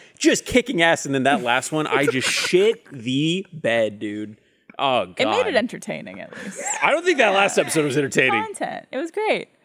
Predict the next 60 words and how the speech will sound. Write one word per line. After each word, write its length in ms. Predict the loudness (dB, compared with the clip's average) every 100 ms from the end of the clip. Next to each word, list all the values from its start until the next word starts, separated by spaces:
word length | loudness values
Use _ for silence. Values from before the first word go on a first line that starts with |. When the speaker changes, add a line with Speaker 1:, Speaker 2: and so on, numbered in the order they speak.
| _ -4
Speaker 2:
I 40 |
Speaker 1:
Oh, 0 | 0 2
Speaker 2:
thought 80 |
it 20 | 2
was 80 | 0
Speaker 1:
man. 100 | -2
Speaker 2:
fun. 180 | -2 -4 _ _ _ _
Speaker 1:
Good 120 | -12 -8
times. 320 | -8 -8 -16 _ _
I, 60 | 0
w-, 160 | 2 2
I, 100 | -2
God, 360 | -2 2 4
I, 120 | 4 2
I 80 | 2
wanna 240 | 2 0
do, 240 | 2 2 2
as 120 | 2
much 200 | 2 2
as 80 | 2
I 60 |
love, 180 | 4 4
like, 140 | 2 0
Survive 280 | 0 0
Block 220 | 2 0 0
Island 240 | -4 -2
and 100 | -4
stuff 140 | -6 -8
like 120 | -2
that, 280 | 0 0 -4 -14
<clears throat> 160 | -12 -8
I'm 80 |
excited 280 | -4 0 0
for 60 | -2
the 60 | -6
future 280 | -6 -6
of 60 | -4
that 120 | -4
show. 340 | -2 -2 0 -2 -10 -6
I, 80 | 0
I 340 | 2 2 0 -6
miss, 560 | -8 -4 0 0 0 0
like, 200 | 0 0
those, 520 | -2 0 0 -2 -4 _ -12
I 100 | -6
guess 140 | -4
we 40 | -4
have 60 | -4
another 160 | -6
one 100 | -8
coming 180 | -10 -12
out 140 | -12 -12
that 100 | -12
I 60 |
can't 160 | -14 -18
really 120 | -18
talk 220 | -18 -18
about. 240 | -14 -12 -4
Speaker 2:
Yeah, 160 | -2 0
uh, 600 | 2 2 4 2 2